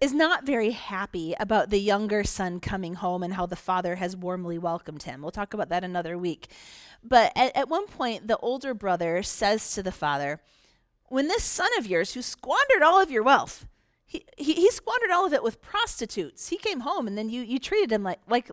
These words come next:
you love him." And, and the older son says that he, he squandered your property with, with prostitutes.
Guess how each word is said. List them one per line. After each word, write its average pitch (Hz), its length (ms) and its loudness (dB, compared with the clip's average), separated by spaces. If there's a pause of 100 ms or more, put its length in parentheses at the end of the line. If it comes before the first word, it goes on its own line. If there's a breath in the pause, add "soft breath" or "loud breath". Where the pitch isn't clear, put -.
(160)
you 247 120 -4
love 370 200 0
him." 170 200 -2 (760 loud breath)
And, 269 220 -2
and 285 220 4
the - 160 2
older 427 340 -2
son 311 300 -4
says 202 380 0 (100)
that 226 120 2
he, 240 160 -10
he 240 300 -8
squandered 311 580 -4
your 233 140 -6
property 240 500 -6
with, 190 300 -6
with 208 160 -8
prostitutes. 247 600 -4